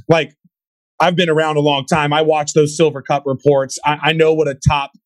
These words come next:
you know, division performance looks like. I know how many divisions do over five million dollars in, in a normal year, you know, let alone six. And so I had a, a healthy amount of respect for that number. And I felt like going into the year,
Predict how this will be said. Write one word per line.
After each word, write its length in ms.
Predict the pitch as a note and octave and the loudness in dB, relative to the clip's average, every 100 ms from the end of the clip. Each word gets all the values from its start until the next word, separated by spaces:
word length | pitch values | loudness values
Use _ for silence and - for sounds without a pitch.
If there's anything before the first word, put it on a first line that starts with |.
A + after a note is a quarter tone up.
| _ _ - | _ _ -2
you 120 | D#3 | 2
know, 140 | C#3+ | 2
division 500 | A#2+ D3 D#3 D#3 C#3 | 0 -2 0 0 -4
performance 580 | B2+ C#3 D#3+ D3 C3+ A#2+ | -4 -2 0 0 -2 -4
looks 280 | C#3+ D3+ - | -2 -2 -2
like. 260 | D3 C#3 - | -2 -2 -2
I 100 | D3+ | -2
know 220 | D#3 D#3 D3+ | 0 0 0
how 120 | D3+ | -2
many 200 | D3+ D3 | 0 0
divisions 480 | C#3 C#3+ C3+ C3+ - | 0 0 -2 -6 0
do 200 | C3+ C3+ | 2 2
over 220 | C3 B2+ | 2 -2
five 360 | - D#3 F3 | -2 0 0
million 300 | D3+ C#3+ C#3 | 0 0 0
dollars 400 | C3+ C3 C3 C3 | 2 2 2 -2
in, 160 | C3 B2+ | -4 -6
in 160 | B2+ C3 | -2 2
a 20 | |
normal 380 | C3 C3 B2+ B2+ | 2 2 2 0
year, 420 | B2 B2+ B2 B2 _ _ _ - | 2 4 4 2 _ _ _ 2
you 80 | |
know, 120 | C#3+ C3 | 2 4
let 220 | D3 F#3+ | 2 2
alone 360 | E3 F3+ F3 | 0 -2 -2
six. 720 | D3+ - G3 D#3+ B2 - - - _ _ _ - | -4 -2 2 2 0 -10 -16 -16 _ _ _ 0
And 320 | D#3 D3+ D3+ | 2 0 0
so 200 | F#3 E3+ | 0 0
I 80 | G3 | 0
had 160 | B3 G3 | 0 0
a, 280 | B2+ A#2 G#2+ _ - | -2 -4 -8 _ -2
a 100 | C#3 | -2
healthy 420 | - G#3+ A#3 A3 | 0 0 0 -2
amount 200 | G3+ F3+ | -2 0
of 120 | E3+ D3+ | 0 -2
respect 420 | D3 - E3 - | -2 0 -2 0
for 80 | D#3 | -2
that 180 | C#3+ C3 | 0 0
number. 260 | C#3+ C3+ | -2 0
And 80 | B2+ | 0
I 80 | G3 | 0
felt 340 | - A3 B3 | 0 0 0
like 240 | E3 C#3+ B2+ | -2 -2 -2
going 240 | F#3 F3+ | -4 -4
into 200 | D#3+ D3 | -6 -6
the 80 | C3 | -6
year, 500 | B2 F#3 G3+ D3+ D3 | -2 2 2 2 -2